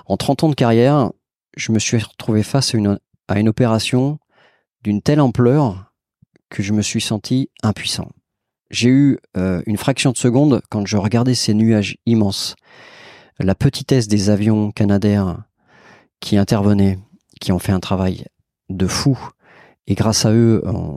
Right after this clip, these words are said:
on a réussi, euh, déjà à ne pas perdre, euh, de sapeurs-pompiers, mais, euh, surtout à sauver, euh, beaucoup plus de forêts et de, et de protéger les maisons. Mais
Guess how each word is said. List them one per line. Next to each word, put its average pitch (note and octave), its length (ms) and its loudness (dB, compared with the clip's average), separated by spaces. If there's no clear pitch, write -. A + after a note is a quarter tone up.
on F2+ 40 -2
a F2 120 0
réussi, G2+ 460 2
euh, F2 160 0
déjà G2 220 2
à F#2 40 2
ne E2+ 60 -2
pas F#2 160 -2
perdre, F2+ 320 -2
euh, C2+ 640 -6
de F#2+ 160 -6
sapeurs-pompiers, F#2+ 680 -2
mais, G2+ 180 2
euh, F2 240 0
surtout - 340 0
à F2+ 80 2
sauver, F#2+ 400 0
euh, D#2+ 360 -2
beaucoup G2 280 -4
plus G#2 260 0
de G2 80 2
forêts G2+ 460 2
et F#2 40 2
de, D#3 360 -2
et G2+ 80 -6
de F2 100 -6
protéger - 420 -4
les F2 60 2
maisons. G2+ 300 2
Mais G#2 220 2